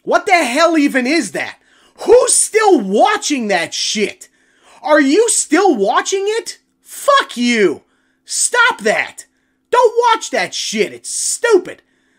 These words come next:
It's not funny, and it hasn't been funny for twenty fucking years at least. Hasn't been funny since Chris Farley and Adam Sandler and Chris Rock and all.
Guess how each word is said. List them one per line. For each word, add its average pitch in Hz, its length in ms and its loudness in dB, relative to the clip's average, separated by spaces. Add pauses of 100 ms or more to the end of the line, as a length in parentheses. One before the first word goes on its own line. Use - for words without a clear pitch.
(280)
It's - 140 -12
not 427 260 0
funny, 247 380 0
and 330 100 0
it 214 60 -2
hasn't 320 300 0
been 208 120 -2
funny 285 340 2
for 220 140 -4
twenty 349 460 0
fucking 311 560 -4
years 320 420 0
at 185 140 -2
least. 311 560 0 (760)
Hasn't 381 460 2
been 359 220 2
funny 320 360 2
since 214 300 -6
Chris - 400 -4
Farley 285 540 -2
and 185 80 -2
Adam 285 260 -2
Sandler 254 600 -4
and - 80 -8
Chris 277 340 -8
Rock 233 260 -2
and 214 80 -4
all. 220 200 -2